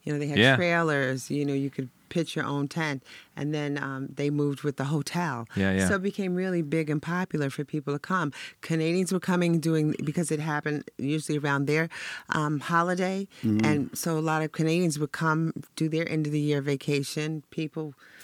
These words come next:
Speaker 1: college students would be able to do, do volunteer their work before they went,
Speaker 2: Yeah.
Speaker 1: went back to college. So it became
Speaker 3: Yeah.
Speaker 1: a place to be. And of course, with music artists, and then he evolved to the worship.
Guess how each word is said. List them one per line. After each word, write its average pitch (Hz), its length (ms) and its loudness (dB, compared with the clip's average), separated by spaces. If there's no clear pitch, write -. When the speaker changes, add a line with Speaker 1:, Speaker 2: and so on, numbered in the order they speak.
Speaker 1:
college 165 300 4
students 165 400 0
would 143 240 -4
be 151 180 2
able 147 140 0
to 143 60 -2
do, 143 280 -2
do 135 340 -4
volunteer 156 540 -2
their 160 140 0
work 151 220 0
before 147 280 -6
they 147 100 0
went, 143 220 -6
Speaker 2:
Yeah. 101 140 2
Speaker 1:
went 151 180 0
back 147 200 -4
to 139 100 -6
college. 143 480 -6
So 151 240 -10
it 190 160 -14
became 226 400 -8
Speaker 3:
Yeah. 131 200 4
Speaker 1:
a 123 40 4
place 240 180 0
to 202 140 -4
be. 208 200 0
And 170 200 -2
of - 160 -16
course, 247 320 -4
with 165 120 -2
music 185 380 0
artists, 139 400 -2
and 139 160 -4
then 160 180 -4
he 156 120 -2
evolved 151 360 0
to 160 80 -2
the 147 100 2
worship. 156 520 4